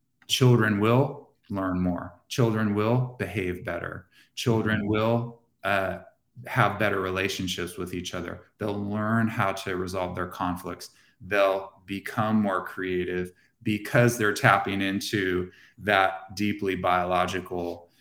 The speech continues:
uh, impetus, uh, to play, to explore. And, uh, and again, you know, there's, there's plenty of different, uh, schools, um, that have, uh, adopted, um, play-based methodologies.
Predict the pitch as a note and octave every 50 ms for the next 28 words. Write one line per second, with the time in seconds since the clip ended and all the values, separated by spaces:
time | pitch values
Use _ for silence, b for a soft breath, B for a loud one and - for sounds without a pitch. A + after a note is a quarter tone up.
0 | b b _ - F2 F2 - - A#2+ A#2 B2 C3 B2 G#2 F2+ F2 E2+ E2 - -
1 | - - - b b b b b b b _ - G#2 F#2+ F2+ E2+ F2 - - -
2 | - A2 G#2 G2+ F#2+ F#2 F2+ F2+ - - - - G2 F2+ E2 - - F2 - _
3 | - - - G#2 F#2+ F#2 F2+ F2+ - - - F2+ F2+ F2 - - - - _ B
4 | B B B B B B B B - G#2 G#2 G2+ G2+ G2 G2 G2 F#2+ F2+ - -
5 | - _ _ - G2+ G2 G2 F#2+ F#2 F2+ F2+ - - A2+ A2 G#2+ G2+ G#2 B2 A#2+
6 | A2 G2 G2 A2 G#2+ G#2 G2+ F#2+ F#2 G2+ G2+ G2 F#2 - - - G2+ G2+ G2 -
7 | - - - A#2 A2+ A#2 A2+ G#2+ G2+ F#2 F#2 G2+ G#2 G2+ - - G2 F#2+ F#2 F2+
8 | F2+ - _ _ _ - F2 F2 E2+ E2+ F2 F2 - - _ - - - - A#2
9 | A2+ A2+ A2+ B2 D3 D#3 D3+ - - - - G2+ G2 F#2+ F#2+ F2+ F2+ E2+ F#2+ G2
10 | G2+ F#2+ - - G#2+ F#2+ F#2 F#2 F2+ F2+ - _ G2 F2+ F2+ - G2 F#2 F#2 G#2
11 | F#2+ F#2+ G2 - - G#2+ G#2+ G#2+ G#2+ G#2 - B B B B B B - F#2+ F#2+
12 | F2+ F2+ - - G#2 G2 F#2+ G2+ F#2+ F#2 - - G2 F#2+ F#2+ - F2+ F2 F2 F#2
13 | F#2 F#2+ G#2 G#2 A#2 A#2+ B2 B2+ C3 B2+ -